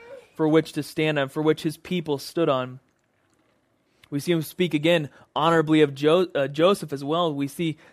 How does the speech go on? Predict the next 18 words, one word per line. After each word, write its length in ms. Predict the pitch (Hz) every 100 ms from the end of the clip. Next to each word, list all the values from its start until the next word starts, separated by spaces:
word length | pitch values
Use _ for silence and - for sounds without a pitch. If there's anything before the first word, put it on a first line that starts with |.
| _
that 80 | 147
he 80 | 160
says 360 | 175 147 139 _ _ _ 143
God 240 | 165 170
was 220 | 156 139
with 420 | 135 165 208 -
Joseph 500 | 147 151 147 - 135
in, 220 | 139 135 131 _ _
in 280 | 135 143 143
his 220 | 143 147
significant 580 | - 156 156 185 190 151
trials 540 | - 160 156 143 127 - _ _
throughout 300 | 147 143 139 -
Egypt 440 | 175 156 147 147
and, 200 | 131 127 _ _
and 120 | - 139
other 160 | 139
places. 600 | - 160 151 139 135 131